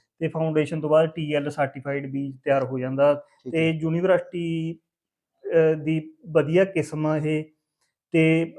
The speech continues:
Speaker 1: ਇਸ, ਅਹ, ਛੇ ਸੱਤ ਸਾਲ ਪਹਿਲਾਂ ਕਿਸਮ ਆਈ ਸੀਗੀ, ਤੇ ਹੁਣ ਕਿਸਾਨ ਦੀ ਹਰਮਨ ਪਿਆਰੀ ਵੈਰਾਈਟੀ, ਹਰਮਨ ਪਿਆਰੀ ਵੈਰਾਈਟੀ ਬਣੀ ਆ ਪੀ ਆਰ ਇੱਕ ਸੌ ਛੱਬੀ।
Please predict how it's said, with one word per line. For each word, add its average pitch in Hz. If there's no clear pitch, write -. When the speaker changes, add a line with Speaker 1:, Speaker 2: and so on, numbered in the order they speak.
Speaker 1:
ਇਸ, 165
ਅਹ, 180
ਛੇ 170
ਸੱਤ 156
ਸਾਲ 156
ਪਹਿਲਾਂ 156
ਕਿਸਮ 165
ਆਈ 139
ਸੀਗੀ, 151
ਤੇ 165
ਹੁਣ 160
ਕਿਸਾਨ 156
ਦੀ 151
ਹਰਮਨ 147
ਪਿਆਰੀ 151
ਵੈਰਾਈਟੀ, 156
ਹਰਮਨ 151
ਪਿਆਰੀ 147
ਵੈਰਾਈਟੀ 147
ਬਣੀ 135
ਆ 147
ਪੀ 151
ਆਰ 135
ਇੱਕ -
ਸੌ 160
ਛੱਬੀ। 143